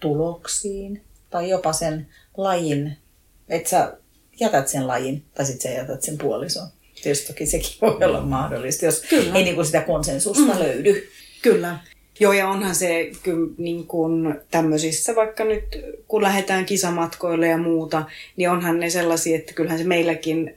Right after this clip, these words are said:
Speaker 2: lomiin on vaikuttanut vähän, että mihin me mennään lomille. Niin et,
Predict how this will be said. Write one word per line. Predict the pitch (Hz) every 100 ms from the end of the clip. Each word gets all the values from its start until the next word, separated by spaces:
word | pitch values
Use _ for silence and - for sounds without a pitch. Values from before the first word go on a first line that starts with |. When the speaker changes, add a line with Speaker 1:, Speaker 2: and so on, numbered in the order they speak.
| -
Speaker 2:
lomiin | 190 180 175 175
on | 165
vaikuttanut | 170 165 160 - 170 160
vähän, | 165 160
että | -
mihin | 185 165 156
me | 147
mennään | 147 110 107 143 151 175 110 -
lomille. | 165 151 151 156 165 160 - - -
Niin | 160 151 156 - -
et, | 160 -